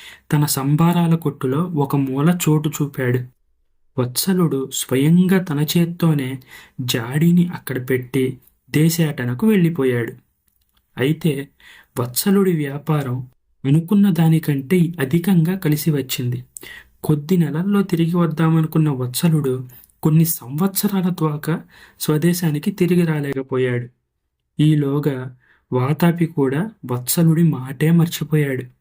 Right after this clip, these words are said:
ఒకరోజు అతను ఇల్లు సర్దిస్తూ ఉండగా సంబారాల కొట్టుమూల వాసిన కట్టిన జాడీ కనిపించింది. అసలు ఇంతకీ వత్సలుడు ఏమయ్యాడు? అబ్బో, ఏడేళ్ల నాడు వెళ్ళినవాడు ఇంకా బతికుంటాడా?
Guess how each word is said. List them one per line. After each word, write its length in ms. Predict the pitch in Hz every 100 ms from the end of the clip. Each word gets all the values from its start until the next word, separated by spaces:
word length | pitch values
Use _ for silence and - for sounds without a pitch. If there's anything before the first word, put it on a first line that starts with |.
| _ _ - _ _ _ 175
ఒకరోజు 580 | 165 170 151 156 165 170
అతను 460 | 151 143 131 123 - _ -
ఇల్లు 240 | 147 156
సర్దిస్తూ 680 | 175 143 135 - 151 - 170
ఉండగా 460 | 165 135 131 135 156 - _ - - _ -
సంబారాల 720 | 135 131 147 170 185 185 185
కొట్టుమూల 840 | 180 156 - 160 147 131 123 127 -
వాసిన 500 | 127 127 156 - 190
కట్టిన 340 | 185 165 165 160
జాడీ 400 | 139 127 135 151
కనిపించింది. 680 | 147 135 143 135 135 127 123 _ _ _ - _ -
అసలు 200 | 165 185
ఇంతకీ 360 | 143 143 139
వత్సలుడు 640 | 185 131 120 - 160 175 180
ఏమయ్యాడు? 640 | 160 156 156 151 147 143 160 _ _ _ _
అబ్బో, 600 | 135 131 135 123 139 165 - - _ 139
ఏడేళ్ల 520 | 151 151 139 127 151
నాడు 260 | 160 165
వెళ్ళినవాడు 580 | 160 151 151 151 156 151
ఇంకా 320 | 127 123 143
బతికుంటాడా? 760 | 139 135 - 139 139 135 165